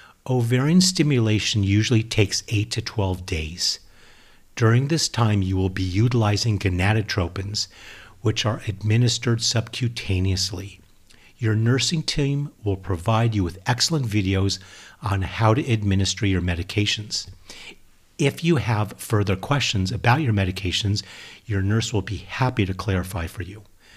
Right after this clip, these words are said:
Gonadotropins consist of follicle-stimulating hormone and luteinizing hormone. These are the same hormones that your brain makes to make you cycle every month. The gonadotropins that you will be taking for your I V F cycle are similar,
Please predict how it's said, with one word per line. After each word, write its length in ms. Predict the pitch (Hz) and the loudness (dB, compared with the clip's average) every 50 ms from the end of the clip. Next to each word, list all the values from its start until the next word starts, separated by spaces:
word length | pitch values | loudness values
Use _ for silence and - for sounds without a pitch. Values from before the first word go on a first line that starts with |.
| - - - - - - - - _ | -20 -20 -20 -20 -20 -20 -20 -8 _
Gonadotropins 880 | - 123 120 127 131 147 156 156 - - 170 175 175 175 165 160 - - | 0 2 2 2 2 2 0 0 0 0 0 0 2 0 0 0 -2 -2
consist 500 | - 123 113 - - - 117 - - - | 0 0 0 0 2 0 0 0 0 -2
of 100 | 113 92 | -4 -4
follicle-stimulating 1120 | - - - 101 98 107 104 98 - 127 120 - - - 104 101 101 101 95 95 95 98 95 | -4 -2 -2 0 2 2 0 0 -2 -4 -4 -4 -2 -2 0 0 0 0 0 0 0 -2 -2
hormone 500 | - 95 87 87 87 87 85 87 92 95 - 104 | -2 -2 -2 -2 0 0 0 -2 -2 -2 -2 0
and 320 | 98 95 92 95 95 - - | 0 2 2 2 0 0 -2
luteinizing 640 | - 104 110 143 123 92 90 87 82 - 95 80 | -2 0 0 0 0 0 -2 -2 -4 -4 -6 -8
hormone. 460 | 76 82 82 78 82 92 110 - - - - - - - - - - - - - - - | -8 -8 -8 -8 -8 -10 -12 -14 -18 -20 -20 -20 -20 -20 -20 -18 -18 -18 -20 -20 -18 -4
These 220 | - 120 123 120 147 | 0 0 2 2 2
are 80 | 135 | 0
the 100 | 131 117 | 0 0
same 460 | - - - - - 110 117 135 139 120 | 0 0 0 2 2 2 2 2 0 -2
hormones 460 | - - 120 113 113 107 98 92 - | -2 0 0 2 2 2 0 0 -2
that 120 | 104 117 | -4 -4
your 160 | 113 92 92 | -2 -2 -4
brain 340 | 92 92 95 92 92 90 92 | -2 -2 -2 0 0 0 0
makes 360 | 104 113 120 117 117 - - | 2 2 2 2 0 -2 -6
to 140 | - - 90 | -8 -6 -4
make 260 | 87 90 92 92 92 | -2 -2 -2 -2 -4
you 80 | 107 98 | -4 -4
cycle 440 | - - - 139 143 - - 104 90 | -2 0 0 0 -2 -2 -2 -4 -4
every 220 | 85 82 92 95 | -4 -2 -2 0
month. 400 | 113 127 113 92 - - - - - - - - - - - - - - - | 0 0 0 -2 -6 -10 -16 -20 -20 -20 -20 -20 -20 -20 -20 -20 -20 -20 -8
The 100 | - 110 | -6 -4
gonadotropins 920 | - - 120 113 113 123 123 135 151 156 - - - 143 139 - 120 113 117 | 0 2 2 4 4 4 4 4 0 -2 -2 0 0 0 2 2 0 2 2
that 180 | 113 104 113 | 2 0 0
you 160 | - 101 101 104 | 0 0 0 2
will 100 | 101 95 | 2 2
be 140 | 98 95 | 0 0
taking 440 | 90 - - 110 110 110 - 131 113 | 0 2 2 2 2 4 2 2 0
for 140 | - - 107 | 2 2 2
your 160 | 98 92 - | 2 2 2
I 180 | - 101 101 98 | 2 2 2 4
V 100 | 98 104 | 2 2
F 80 | 92 | 2
cycle 360 | - - 117 110 107 - 123 104 | 2 2 4 4 2 2 2 2
are 120 | 92 92 | 2 2
similar, 640 | 90 - - - 143 143 147 139 104 92 92 92 | 2 2 2 4 4 4 4 4 4 4 2 0